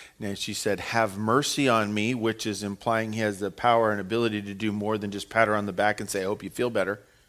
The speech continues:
That mercy from him would mean actual solution, physical solve.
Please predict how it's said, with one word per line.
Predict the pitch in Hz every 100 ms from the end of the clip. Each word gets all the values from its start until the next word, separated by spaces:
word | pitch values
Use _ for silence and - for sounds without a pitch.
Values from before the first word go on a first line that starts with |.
| _ _ _ _ _ _ _
That | 120 98 - -
mercy | 110 135 147 - 120
from | 104 135 113
him | 104 131 131 113 101
would | 104 117 104
mean | 110 113 104 110
actual | 117 120 - 101
solution, | - 107 101 123 143 - 92 104 - _ _ _ _ _ _ _ _ _ _ _ _ _
physical | - 151 127 131 110
solve. | - 98 90 101 123